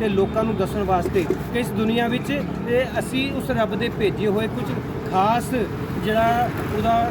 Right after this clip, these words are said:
ਸੰਦੇਸ਼ ਲੈ ਕੇ ਆਏ ਹਾਂ ਜੀ, ਲੋਕਾਂ ਤੱਕ ਪਿਆਰ ਮੁਹੱਬਤ, ਇਹ ਬਸ ਵੰਡਣ ਆਏ ਹਾਂ ਜੀ। ਸੋ ਮੈਂ ਉਮੀਦ ਕਰਦਾ ਬਹੁਤ ਸਾਰੇ ਮੇਰੇ ਦੋਸਤ ਨੇ ਇਸ ਵੀਡੀਓ ਨੂੰ ਦੇਖ ਕੇ ਲਾਈਕ, ਸ਼ੇਅਰ,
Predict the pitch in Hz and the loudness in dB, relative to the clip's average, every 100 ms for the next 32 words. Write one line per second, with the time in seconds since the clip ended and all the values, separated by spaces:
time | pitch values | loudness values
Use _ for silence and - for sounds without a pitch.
0 | - 214 202 226 226 226 208 226 196 190 | -2 0 2 2 2 0 0 2 2 2
1 | 190 156 - - - - - - - - | 0 -2 -2 -4 -4 -4 -4 -4 -4 0
2 | 170 202 214 220 220 170 - 190 185 202 | 2 2 2 0 0 -2 2 2 4 2
3 | 208 196 185 - 202 - - - 226 240 | 0 0 0 0 0 0 0 0 2 2
4 | 240 214 208 214 214 208 214 220 214 196 | 0 2 2 2 2 2 2 2 0 0
5 | 196 - 226 220 226 220 202 208 208 226 | -2 -2 0 0 4 4 4 2 0 -2
6 | 220 233 220 196 214 214 214 226 220 - | -2 -2 0 0 0 0 0 0 -2 -4
7 | - 185 202 208 190 208 208 226 233 233 | -4 0 2 2 2 2 2 0 0 -2
8 | - 208 202 220 220 196 202 - 226 190 | 0 0 2 0 2 2 0 0 0 4
9 | 185 190 - 220 | 4 2 -2 -2